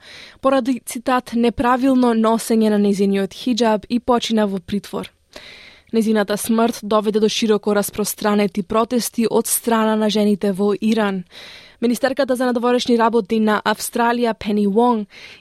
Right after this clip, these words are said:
изјави дека новите санкции се применуваат на петмина високи безбедносни и правосудни функционери, кои биле вклучени во, цитат,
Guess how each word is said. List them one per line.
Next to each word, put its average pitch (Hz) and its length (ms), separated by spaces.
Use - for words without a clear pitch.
изјави 262 360
дека 285 220
новите 262 420
санкции 247 540
се 226 140
применуваат 233 720
на 240 160
петмина 262 500
високи 262 500
безбедносни 269 920
и 277 120
правосудни 247 640
функционери, 220 840
кои 214 420
биле 196 280
вклучени 254 680
во, 214 240
цитат, 220 460